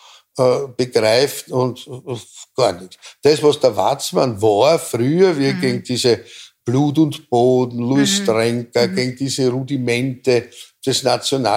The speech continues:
Speaker 1: Nationalsozialismus, der, der sich dann in Tracht und Bayerlichkeit und was der Kuckuck, äh, gewendet hat, ist ja heute vorbei, nicht? Weil all diese Dinge wie Tracht, Bayerlichkeit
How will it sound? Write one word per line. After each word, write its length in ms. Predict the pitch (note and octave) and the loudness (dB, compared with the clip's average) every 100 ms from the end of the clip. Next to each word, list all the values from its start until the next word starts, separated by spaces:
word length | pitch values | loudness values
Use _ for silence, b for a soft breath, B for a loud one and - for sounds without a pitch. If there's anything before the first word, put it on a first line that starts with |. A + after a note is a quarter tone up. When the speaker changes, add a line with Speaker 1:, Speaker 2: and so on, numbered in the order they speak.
| A#2+ - | 0 0
Speaker 1:
Nationalsozialismus, 1040 | B2+ A#2+ B2 A#2 B2 B2 - A#2+ A#2 - | -2 0 -2 -2 -4 -8 -6 -6 -6 -6
der, 120 | B2+ | -6
der 180 | G#2 A#2+ | -4 -4
sich 200 | A2+ B2 | -4 -4
dann 140 | B2+ A#2 | -4 -4
in 200 | A#2+ - | -8 -8
Tracht 640 | - G2+ A#2+ C3 - - - | -6 -2 -2 -2 -6 -16 -14
und 240 | B2 _ | -14 _
Bayerlichkeit 1300 | - A#2 C3 B2+ A#2+ A2+ - - B2+ B2+ B2 A#2 A#2+ | -2 0 0 -4 -6 -12 -16 -6 0 2 0 -4 -8
und 180 | A#2+ G#2+ | -10 -4
was 200 | A2+ A2 | -6 -4
der 120 | B2 | -8
Kuckuck, 600 | - _ A#2+ A2+ A2+ A2 _ B B B B - | -10 _ -8 -8 -10 -12 _ B B B B -10
äh, 300 | - A#2 A#2 | 0 2 2
gewendet 640 | G#2+ B2+ A2 A2 A#2+ C#3 C3+ | 0 -2 0 0 0 -2 0
hat, 180 | C3 C3 | 0 0
ist 160 | C3 C3 | -4 -2
ja 140 | G#2+ | 2
heute 300 | A#2 A#2+ B2 | 0 -2 -10
vorbei, 540 | - A#2 - C3+ A#2+ G2+ | -2 -2 2 2 2 -2
nicht? 260 | A#2+ - | -8 -6
Weil 100 | A#2 | -2
all 160 | A#2+ A#2+ | 0 -2
diese 320 | B2 A2 A#2+ | -4 -6 -8
Dinge 420 | - A#2+ C3 B2 | -8 -8 -6 -6
wie 160 | A#2 - | -8 -6
Tracht, 580 | A2 G2+ A#2+ C3 - - | -2 2 0 -2 -10 -4
Bayerlichkeit 1080 | A2+ A#2+ C#3 B2 B2+ - - A2+ A#2+ C3 | 0 2 0 -2 -8 -12 -6 -2 0 -2